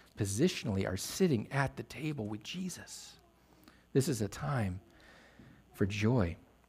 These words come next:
And he says, Jesus says, "Hey, we're about to start a new thing. A new era is about to begin. This is what we're introducing. This is what I've come to introduce. This is, this is, we're, we're closing something down. We're closing something down.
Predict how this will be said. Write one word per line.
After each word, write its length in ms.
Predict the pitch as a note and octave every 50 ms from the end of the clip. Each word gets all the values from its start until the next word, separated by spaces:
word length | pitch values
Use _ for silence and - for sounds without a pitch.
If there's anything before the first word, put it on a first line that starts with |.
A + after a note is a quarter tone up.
| _ _ - - - - _ _ _ _ _ _ - -
And 80 | B2 A#2+
he 80 | A#2 A2
says, 300 | - - D#3 C#3 A#2 F#2
Jesus 320 | - C#3+ D3+ D3+ C3 -
says, 180 | - B2+ A2+ G#2
"Hey, 260 | B2 B2+ A#2 F#2+ - - - - - - - - - - - - _ _ _ _ _ _ _ C3
we're 160 | B2 D3+ F#3+
about 220 | F3+ E3+ C#3 C3+
to 80 | - B2+
start 500 | - - - B2+ A#2+ A#2 - - - - - - _ _ -
a 60 | G#2+
new 160 | A2 B2+ A#2+
thing. 420 | - - C#3+ C#3+ A2+ F2+ F2 F#2 G2+ D3+
A 60 | A2+
new 220 | A#2+ D#3 F3+ E3 -
era 420 | - A2+ B2+ D3+ C3 G2+ E2+ F#2 - - - - - - - - - - _ _
is 120 | B2+ A2+
about 240 | C3+ A#2 A#2+ B2 B2
to 80 | - -
begin. 500 | G#2+ G2 G2+ A2 A2+ B2 A2 F2 E2 E2 - - - - - - _ _ _ _ _ _ _ _ _ _
This 160 | - B2+ E3
is 100 | E3 B2+
what 220 | C3 D3 D#3 C#3+
we're 160 | D3+ C3+ C3+ C3
introducing. 540 | D3+ C3+ C3 A2+ A#2 C3+ C3+ - A#2+ A2
This 160 | C3 D#3+ - E3+
is 100 | C3+ C3+
what 180 | C#3+ D#3 -
I've 220 | D3 C3 D3 - -
come 240 | - - E3 D#3 C#3
to 120 | - E3+
introduce. 580 | - B2+ B2 A#2 G#2 B2+ C#3+ B2+ G2+ - - -
This 180 | C3 B2+ -
is, 120 | - D3 C#3+
this 120 | D3 D3+ D3+
is, 80 | C3 - - - -
we're, 140 | - B2 C3
we're 160 | C#3 B2 A#2+
closing 640 | - - - - D3+ D3+ E3 F3+ F3 F3+ G3 G3 E3+
something 400 | - - E3+ D#3 C#3 E3 D3 C#3
down. 400 | C#3+ D3 D3 D3 A#2+ F2+ - - - - - - _ _ _ _ _ _ _ _ _ - - - _ -
We're 60 | A#2+
closing 360 | - - C#3 D#3 E3 F#3+ F3+
something 260 | - G3 F3 D#3+ E3+
down. 220 | D#3+ E3 C#3 A#2